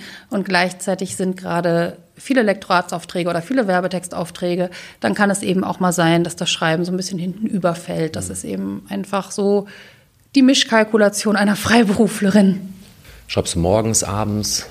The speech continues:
Speaker 2: Ähm, hast du da eine Routine? Musik dabei, oder?
Speaker 1: Also ich kann tatsächlich das sehr gut abends, sehr, also auch lange abends schreiben. Also morgens, ich könnte nicht, es gibt ja Autoren, die stehen morgens früh auf, um, bevor alle wach sind, schon zu schreiben. Das könnte ich überhaupt nicht, weil ich so ein Morgenmuffel bin.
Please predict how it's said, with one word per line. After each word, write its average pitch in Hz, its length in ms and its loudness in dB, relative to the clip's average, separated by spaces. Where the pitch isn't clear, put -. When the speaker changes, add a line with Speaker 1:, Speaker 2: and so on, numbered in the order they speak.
Speaker 2:
Ähm, 87 300 -8
hast 92 140 -6
du - 20 -2
da 82 80 -4
eine 85 80 -2
Routine? 98 600 -4
Musik 98 320 0
dabei, 82 460 -6
oder? 73 180 -10
Speaker 1:
Also 202 220 2
ich 214 160 -2
kann 226 140 0
tatsächlich 214 360 -2
das 180 220 -6
sehr 190 160 -2
gut 190 200 -10
abends, 247 600 -2
sehr, 196 720 -2
also 185 320 -4
auch 175 160 -6
lange 196 300 0
abends 233 380 0
schreiben. 233 420 0
Also 180 140 -2
morgens, 185 340 2
ich 185 80 -10
könnte 202 220 -2
nicht, 214 160 0
es 190 80 -4
gibt 220 160 -8
ja 208 80 -4
Autoren, 208 320 -2
die 190 80 -4
stehen 208 220 -2
morgens 214 340 2
früh 226 180 -4
auf, 233 360 -2
um, 220 240 4
bevor 220 300 -4
alle 208 180 2
wach 226 160 2
sind, 220 160 -4
schon 214 140 -8
zu 214 80 -8
schreiben. 196 260 2
Das 196 140 -6
könnte 202 180 -4
ich 196 60 -12
überhaupt 196 320 -2
nicht, - 160 -6
weil 175 80 0
ich 170 120 -4
so - 140 2
ein 226 160 -2
Morgenmuffel 202 640 0
bin. 196 240 -2